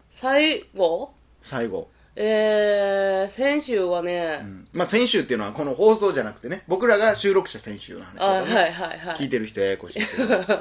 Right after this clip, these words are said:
Speaker 1: あのー、何やったかな、意外とよく撮れたな、みたいな話。
Speaker 2: そうそうそうそう。
Speaker 1: お互いめっちゃ眠かったのに。
Speaker 2: そうそうそう。「もうや、もう最後一本だけ撮っとこうや」言うて、
Speaker 1: なあ。
Speaker 2: 「こんなので撮って放送できへんで」って言ってたら、意外とヒートアップして。
Speaker 1: あ、思い出した。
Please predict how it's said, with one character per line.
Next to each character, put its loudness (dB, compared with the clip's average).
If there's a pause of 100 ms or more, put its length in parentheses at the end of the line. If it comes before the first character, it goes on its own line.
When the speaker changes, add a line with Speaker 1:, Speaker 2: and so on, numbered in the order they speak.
(340)
Speaker 1:
あ 6
の 4
ー、 2
何 6
や 6
っ -2
た 2
か 4
な、 0
意 2
外 4
と 2
よ 2
く -10
撮 4
れ 6
た 2
な、 2
み -4
た -4
い 0
な -4
話。 -8
Speaker 2:
そ 12
う 6
そ 4
う -2
そ 4
う -6
そ 2
う。 6
Speaker 1:
お 0
互 4
い -4
め 0
っ -4
ち 0
ゃ 4
眠 0
か 0
っ -8
た -4
の -6
に。 -8
Speaker 2:
そ -4
う 0
そ -6
う -4
そ -2 (180)
う。 -8
「も 2
う 4
や、 2
も -2
う -6
最 0
後 4
一 -2
本 2
だ 4
け 2
撮 -4
っ -12
と -2
こ 2
う 2
や」 2
言 2
う -4
て、 0
Speaker 1:
な 0
あ。 2
Speaker 2:
「こ 6
ん 6
な 6
の 0
で 0
撮 -4
っ -14
て 0
放 0
送 0
で 6
き -2
へ 4
ん -2
で」 4
っ -4
て -12
言 -4
っ -14
て -20
た 0
ら、 2
意 -4
外 6
と 2
ヒ -6
ー -14
ト 2
ア 4
ッ 10
プ 12
し 8
て。 12
Speaker 1:
あ、 8
思 8
い 4
出 6
し -8
た。 2